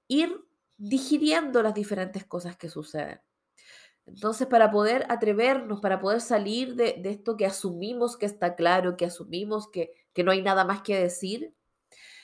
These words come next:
eh, es que los padres sean los protagonistas de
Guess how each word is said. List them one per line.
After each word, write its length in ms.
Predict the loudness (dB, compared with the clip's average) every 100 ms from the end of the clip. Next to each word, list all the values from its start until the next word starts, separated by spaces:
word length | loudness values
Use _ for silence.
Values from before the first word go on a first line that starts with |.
| _ -2
eh, 720 | 2 4 6 6 6 4 0 -14 _
es 140 | -6 -2
que 400 | 2 2 0 -16 _
los 280 | 0 2 2
padres 600 | 2 4 4 0 -6 -12 _ _ _
sean 520 | -4 2 4 4 2
los 120 | -4
protagonistas 920 | -4 -2 0 -2 -6 -10 -8 -6 -6 -12 -20
de 400 | -8 -2 -2 -4